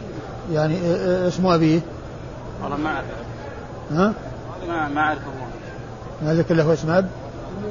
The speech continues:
Speaker 2: لكن
Speaker 1: ها؟
Speaker 2: سم؟
Speaker 1: ابن يزيد، نعم.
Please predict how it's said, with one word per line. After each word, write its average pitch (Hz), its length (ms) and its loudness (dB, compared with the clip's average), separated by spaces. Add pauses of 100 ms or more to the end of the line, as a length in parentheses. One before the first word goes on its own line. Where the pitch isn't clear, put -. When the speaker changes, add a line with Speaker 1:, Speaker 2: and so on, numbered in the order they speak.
(400)
Speaker 2:
لكن 147 400 -4
Speaker 1:
ها؟ 208 180 2 (720)
Speaker 2:
سم؟ 151 140 -6 (600)
Speaker 1:
ابن 170 160 2
يزيد، 160 380 4
نعم. 143 180 -2